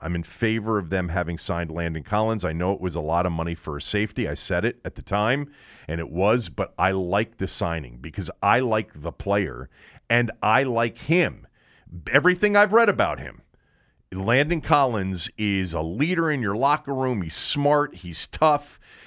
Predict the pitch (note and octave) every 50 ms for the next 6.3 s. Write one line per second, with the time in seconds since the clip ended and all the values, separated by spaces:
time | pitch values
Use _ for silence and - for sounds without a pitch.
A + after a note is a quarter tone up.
0 | - _ - A#2 B2 A#2+ A#2 A#2 A#2 A2 G#2 F2+ E2 B2 C3+ C#3 D3+ B2+ G#2+ C#3
1 | C#3+ D3 C3 A2 A2 G#2+ G#2 G#2 G#2+ G#2 G#2 - G#2 G2+ G2 F2+ F2+ A2 G2 G#2
2 | A2+ A2+ A2+ G#2 G#2+ - - A2+ A#2+ G#2+ - _ G2+ G2+ F#2 - D#3 D#3 D#3 -
3 | A2+ A2 G#2 G#2+ G#2+ - A2 F#2+ G2 G2 F#2+ F2+ D#2 F#2 D#2 - - D#3+ D3+ G2
4 | - - - _ _ - - - - - - - - - - G2 G2 - _ D3+
5 | F#3 F#3 F#3+ A3+ G#3+ D#3+ B2+ - - A2 A2 F#2+ - - - - G#3+ - A#3 G3
6 | B2 - B1 - - _